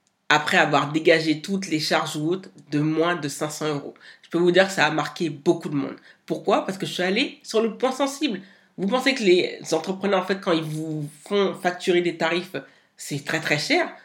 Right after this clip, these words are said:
Mais en réalité, quand ils tarifent très, très cher, autour, en fait, il y a plein de charges qu'il faut enlever.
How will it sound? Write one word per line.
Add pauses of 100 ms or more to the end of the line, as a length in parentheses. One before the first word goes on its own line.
(200)
Mais
en
réalité, (320)
quand
ils
tarifent
très,
très
cher, (840)
autour,
en
fait,
il
y
a
plein
de
charges
qu'il
faut
enlever.